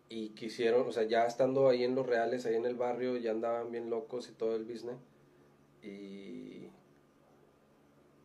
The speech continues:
no sé, quisieron, quisieron, este, asaltar a alguien, una morra o algo así, unas morras, no sé qué pedo, y, este, el tiro no era por ahí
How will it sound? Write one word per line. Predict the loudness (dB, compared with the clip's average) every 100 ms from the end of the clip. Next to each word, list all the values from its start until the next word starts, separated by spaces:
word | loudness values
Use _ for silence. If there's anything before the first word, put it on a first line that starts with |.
| _ _ _ _ _ _ _ -6
no | -4
sé, | 2 4 6 4 0 -14 -18 -20 _ -18
quisieron, | -6 -6 -6
quisieron, | -8 -8 0 2 2
este, | 0 -2 2 6 6 4 -2 -6 -12 -20 _ _ -20 _ _ _ _ _ _
asaltar | -6 -2 -2 0 0 2
a | 2 0
alguien, | -2 0 0
una | 0 0
morra | -2 -2 -4 -4 -6
o | -6
algo | -6
así, | -10 -12
unas | -10 -10
morras, | -8 -8 -8
no | -10 -12
sé | -14
qué | -12
pedo, | -4 0 2 2 2
y, | 0 -8 -16 -16
este, | -18 -20 -14 -14 -14 -18 _ _ _ _ _ _ _ _ _ _ _ _ _ _ _ _ _ _ _ _ _ -14
el | -12 -12
tiro | -4 0 2
no | 6
era | 6 4
por | 2
ahí | 2 0 -2 -6